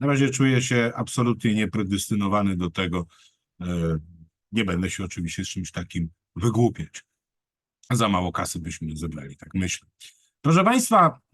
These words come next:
e, dzieło Jerzego Owsiaka, Wielka Orkiestra Świątecznej Pomocy, e, wydaje mi się, że zasługuje na specjalną nagrodę.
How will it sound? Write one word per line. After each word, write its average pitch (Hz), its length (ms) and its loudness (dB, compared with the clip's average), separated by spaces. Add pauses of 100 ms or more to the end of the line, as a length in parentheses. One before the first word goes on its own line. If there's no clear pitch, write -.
e, 131 280 2 (760)
dzieło 180 680 4
Jerzego 170 420 4
Owsiaka, 127 800 0 (500)
Wielka 175 340 4
Orkiestra 156 600 4
Świątecznej 135 560 2
Pomocy, 113 680 0 (500)
e, 110 60 -10 (760)
wydaje 135 460 4
mi 202 100 4
się, 175 120 6
że 135 140 6
zasługuje 160 840 6
na 123 340 4
specjalną 131 600 2
nagrodę. 92 360 0